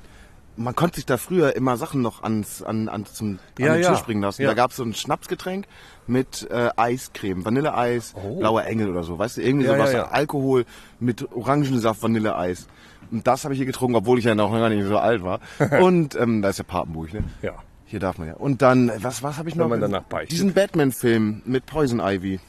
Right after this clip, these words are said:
Speaker 1: Ich weiß nicht, wie er heißt.
Speaker 2: Ach, Batman, ist das Batman und Robin? Ja, Batman und Robin. Ich glaub, ist der, ist
Speaker 1: Kiss
Speaker 2: das der
Speaker 1: by a Rose ist da das
Speaker 2: Ist das
Speaker 1: Lied.
Speaker 2: der dritte oder der vierte? Ist das der vierte oder nicht?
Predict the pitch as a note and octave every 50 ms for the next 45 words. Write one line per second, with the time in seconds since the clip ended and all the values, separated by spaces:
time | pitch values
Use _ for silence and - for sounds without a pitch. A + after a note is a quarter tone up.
0 | - - - - - A#2+ A#2+ B2 C#3+ C3+ - C#3+ B2 A2+ G2+ G#2 F2+ F2 G#2+ G#2
1 | - C3+ C3 A2+ C3 B2+ B2 A#2 - C3 C#3+ C3 - C#3+ C#3 C3+ C3 C3 C3 C#3
2 | D3 E3+ F#3+ G#3 G#3 G3 - - - - - - A2 G#2+ A2+ A2+ A2 G#2 A#2+ A#2+
3 | A#2+ A#2+ A#2 A#2 A#2 A2+ G2+ G2 F2+ - A#2+ G#2+ - - B2 A#2 - - F#3 F3+
4 | - - D3+ D#3 D3+ D#3 D3+ C#3+ D3 C#3+ C3 B2+ A2+ G#2 A#2 A2+ - - A#2 G#2+
5 | G#2+ G2+ G#2 G#2 G2 - - G#2+ G2+ C#3 A#2+ - G#2 G#2 E3+ - - A3+ F3 C#3+
6 | C3 A#2+ - - G#2 F#2 F2 - F2+ E2+ - - - - - A2+ G#2 - - -
7 | E3+ C3 - G2 F2+ E2+ E2+ E2+ F2+ -